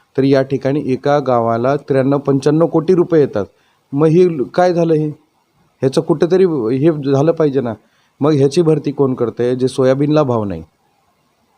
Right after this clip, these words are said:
जो या ठिकाणी शेतकरी बोलतो, "आमच्या मालाला भाव नाही,"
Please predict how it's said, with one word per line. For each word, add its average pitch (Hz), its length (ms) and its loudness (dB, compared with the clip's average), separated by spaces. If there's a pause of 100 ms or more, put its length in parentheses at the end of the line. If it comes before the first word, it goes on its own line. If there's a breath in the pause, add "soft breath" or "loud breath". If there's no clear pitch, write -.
(540)
जो 131 160 4
या 143 160 4
ठिकाणी 139 560 0 (260 loud breath)
शेतकरी 151 440 0
बोलतो, 143 320 2
"आमच्या 143 280 0
मालाला 139 360 2
भाव 135 220 0
नाही," 143 280 0